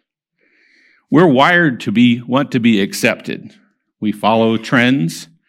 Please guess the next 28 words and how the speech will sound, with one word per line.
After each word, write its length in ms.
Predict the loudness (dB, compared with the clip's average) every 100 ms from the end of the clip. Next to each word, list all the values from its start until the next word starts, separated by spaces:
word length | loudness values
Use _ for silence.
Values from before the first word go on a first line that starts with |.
| _ _ _ -4
We 120 | 0
have 120 | 0
things 320 | 2 4 4
we 120 | 2 0
consider 460 | 0 0 2 2
status 540 | 2 0 0 0 -2 -2
symbols 480 | 0 2 2 0
that 120 | -2 -2
we 120 | 2
use 300 | 4 4 2
to 100 | -2
be 180 | 0 0
accepted. 720 | -2 -4 -4 -4 -8 -8 -12 _ _ _ _ _ _ _ _ _ _ _ _ _
For 140 | 0
years, 440 | 4 6 6 6 4
I've 140 | 0
been 200 | 0 -2
fascinated 800 | -2 -2 -2 -2 0 2 2 2
with 220 | 0 -2
how 220 | -2 -2 -2
trends 500 | -2 0 2 0 -4
start 560 | -2 0 0 -2 -10 -20 _ _ _ _
and 140 | -8 -2
how 120 | -2
quickly 440 | -2 -4 -2 -2
everyone's 420 | 0 -2 -2 -4
doing 320 | -4 -4 -4 -6
it. 280 | -10 -18